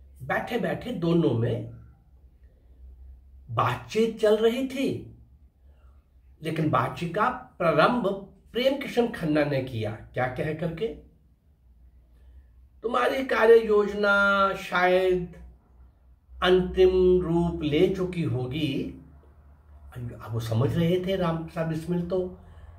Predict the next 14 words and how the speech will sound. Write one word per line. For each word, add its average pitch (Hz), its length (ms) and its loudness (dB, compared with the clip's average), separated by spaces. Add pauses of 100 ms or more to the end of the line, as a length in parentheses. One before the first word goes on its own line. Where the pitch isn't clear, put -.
(140)
आ, 67 340 -12
समझ 214 360 2
के 202 120 2
भी 208 140 2
कुछ - 240 -8
है 202 480 2
करने 175 320 -2
का 180 140 -4
इनके 185 340 -2
मन 180 300 -2
के 180 100 0
अंदर 170 240 0
इरादा 156 420 0
है। - 220 -6